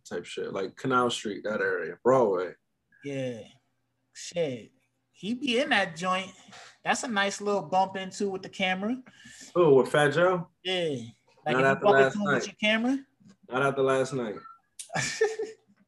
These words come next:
Speaker 2: You was at the Versus. Let me, let's, let's, let's get into the Versus. You was live in effect.
Speaker 1: Live.
Speaker 2: Live
Speaker 1: The
Speaker 2: in
Speaker 1: vibe,
Speaker 2: effect.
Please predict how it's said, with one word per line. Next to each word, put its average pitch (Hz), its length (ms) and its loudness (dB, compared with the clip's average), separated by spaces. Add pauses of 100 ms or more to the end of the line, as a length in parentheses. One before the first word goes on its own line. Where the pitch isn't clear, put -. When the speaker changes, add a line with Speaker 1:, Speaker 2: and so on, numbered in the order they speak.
(920)
Speaker 2:
You 190 200 4
was 269 120 4
at 240 200 6
the 220 60 0
Versus. 190 720 0 (200)
Let 180 160 -2
me, 240 160 -2
let's, 220 320 2
let's, 226 240 2 (340)
let's 220 180 4
get 240 200 4
into 233 180 0
the 220 80 2
Versus. 175 640 0
You 233 80 2
was 240 160 4
live 220 320 6
in 202 80 -2
effect. 185 500 0 (1300)
Speaker 1:
Live. 101 640 4 (120)
Speaker 2:
Live 196 320 6
Speaker 1:
The 196 60 -6
Speaker 2:
in - 60 -6
Speaker 1:
vibe, 147 360 8
Speaker 2:
effect. - 140 -10